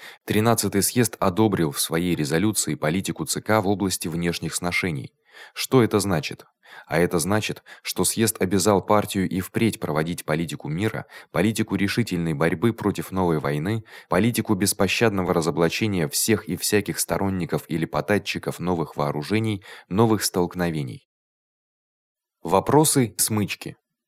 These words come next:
Что такое смычка? Смычка есть постоянная связь, постоянный обмен между городом и деревней, между нашей индустрией и крестьянским хозяйством, между изделиями нашей индустрии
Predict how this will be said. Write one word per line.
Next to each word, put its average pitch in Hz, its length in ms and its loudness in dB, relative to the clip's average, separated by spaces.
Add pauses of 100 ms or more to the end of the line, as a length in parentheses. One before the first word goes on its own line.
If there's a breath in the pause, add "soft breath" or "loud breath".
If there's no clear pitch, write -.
(460)
Что - 300 2
такое 120 420 4
смычка? - 580 -2 (320)
Смычка - 480 2
есть 107 300 2
постоянная 101 640 4
связь, 95 500 0
постоянный 107 600 0
обмен 101 500 0
между 92 320 -2
городом 87 420 0
и 82 100 -8
деревней, 87 580 -2 (240 loud breath)
между 110 420 2
нашей 95 540 0
индустрией 90 640 0
и - 180 -8
крестьянским 95 640 -2
хозяйством, 76 640 -2 (380 loud breath)
между 92 360 2
изделиями 85 680 0
нашей - 420 -2
индустрии 135 640 -2